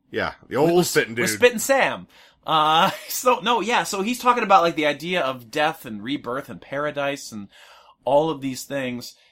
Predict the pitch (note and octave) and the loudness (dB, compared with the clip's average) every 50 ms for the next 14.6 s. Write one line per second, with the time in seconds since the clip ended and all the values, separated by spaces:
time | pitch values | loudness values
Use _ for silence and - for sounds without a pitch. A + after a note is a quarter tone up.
0 | _ _ _ - C3+ C#3 C3+ - D3+ C#3 C#3 - D3 C3+ B2 B2 B2 B2 - A#2 | _ _ _ -10 -10 -8 -6 -6 -6 -6 -4 -2 0 2 2 2 2 0 0 0
1 | B2+ B2 A#2+ - _ G2+ A2 A2 - - B2+ A#2+ D3 C3 C3+ D3 D3+ C3+ - - | 2 2 0 -2 _ -12 -12 -10 -10 -10 -8 -4 -4 -4 -4 -4 -8 -12 -14 -12
2 | - - G#3+ G#3 F3+ D#3 C#3+ C#3 C#3 - - E3 - _ _ _ _ _ _ - | -10 -4 0 2 4 4 4 2 0 -6 -16 -20 -20 _ _ _ _ _ _ -4
3 | G3 G#3 - G3 C#4+ D#4+ D#4+ - C4+ A#3+ G#3 F#3+ A3 C4+ D4 B3 B2+ F#2+ F2+ F2 | -4 -2 2 2 2 2 2 0 -4 -4 -2 0 2 2 2 0 -2 -6 -8 -8
4 | - _ _ _ _ _ _ _ _ _ _ _ _ _ _ _ _ _ _ _ | -10 _ _ _ _ _ _ _ _ _ _ _ _ _ _ _ _ _ _ _
5 | _ _ - D#3 E3 E3 E3 E3 E3 E3 E3 E3 E3 - - _ - C#3+ - F3 | _ _ 0 2 2 2 2 2 2 2 2 0 0 -2 -6 _ -16 -10 -4 -2
6 | G3 A3+ B3 - - - A#3+ A#3+ A#3 A3+ A3+ A3 G#3+ G#3+ G#3 G3+ - - F3+ F3 | 0 0 0 -2 -2 -2 0 0 0 0 0 0 0 0 0 0 0 -2 -4 -8
7 | - - F#3 F#3 F#3+ - - - - - - - - - _ _ _ _ _ _ | -6 -6 -6 -6 -6 -8 -12 -12 -12 -10 -10 -10 -12 -16 _ _ _ _ _ _
8 | - C#3+ D3+ - - - D3 D3 F3 F3 F#3 F#3 F#3+ F#3 - - - - - _ | -16 -12 -10 -8 -6 -4 -4 -4 -4 -6 -10 -10 -12 -12 -12 -12 -14 -14 -18 _
9 | _ _ _ _ _ _ _ - - - D#3 F3+ G3 - - F3 D#3 E3 E3+ F3 | _ _ _ _ _ _ _ -14 -12 -10 -10 -8 -8 -8 -10 -6 -4 -4 -4 -4
10 | E3+ C#3+ B2 D3 D3+ D#3+ D3+ A#2+ B2+ C#3 D3+ D3+ A#2 B2+ B2+ C#3 - - A#2 B2 | -4 -2 -2 -2 -2 -2 -4 -6 -8 -8 -8 -6 -4 -2 -2 -2 -2 -4 -8 -8
11 | C3+ C#3 A2+ A2+ F#2 F#2+ F#2+ A2 C3 - - F#3+ F#3+ G3 G#3 G#3+ A#3 B3 B3 - | -8 -8 -10 -10 -8 -6 -6 -6 -6 -6 -6 -8 -6 -6 -6 -8 -8 -8 -12 -16
12 | _ _ _ _ _ _ _ _ _ _ _ _ _ - - D2+ D2+ D2+ D2 C#2+ | _ _ _ _ _ _ _ _ _ _ _ _ _ -20 -16 -14 -12 -10 -10 -10
13 | C#2 C#2+ C#2+ D2+ D#2 D#2+ E2 F2 F#2 G2+ A2+ C#3+ D#3 E3 F#3+ A3+ C4 C4+ C4+ C4+ | -10 -10 -10 -10 -10 -10 -10 -10 -10 -10 -12 -12 -14 -12 -10 -10 -8 -8 -8 -10
14 | C#4 D4 - G#3 - - - G3 F#3+ E3+ - - | -12 -12 -8 -6 -4 -4 -4 -4 -6 -8 -12 -14